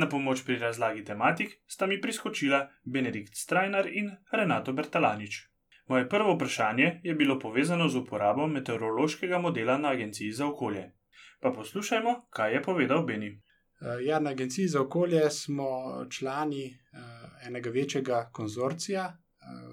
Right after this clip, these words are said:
Speaker 2: srednjeevropskih držav in meteorološke službe Francije in skupaj razvijamo meteorološki model Aladin.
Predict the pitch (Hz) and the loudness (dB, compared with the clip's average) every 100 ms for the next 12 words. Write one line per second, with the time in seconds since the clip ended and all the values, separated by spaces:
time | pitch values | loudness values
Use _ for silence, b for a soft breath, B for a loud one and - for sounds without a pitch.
0 | 120 123 135 139 131 123 127 127 127 120 | -16 -10 -6 -4 -4 -6 -8 -6 -8 -6
1 | 113 123 131 131 123 113 113 110 113 113 | -4 -2 -2 -2 -6 -12 -14 -16 -16 -14
2 | 117 120 120 120 - 123 120 117 - 117 | -10 -10 -10 -12 -12 -12 -12 -12 -8 -8
3 | 143 - 196 202 B B B B - 135 | -6 -4 -4 -6 B B B B -8 -6
4 | - 175 165 151 127 123 143 147 139 131 | -2 -2 2 2 2 -2 -2 0 0 -4
5 | 123 123 131 123 123 117 120 123 123 123 | -6 -8 -14 -14 -12 -8 -4 -4 -6 -8
6 | 113 107 104 - 117 147 175 247 254 | -6 -6 -6 -6 -2 0 2 0 -2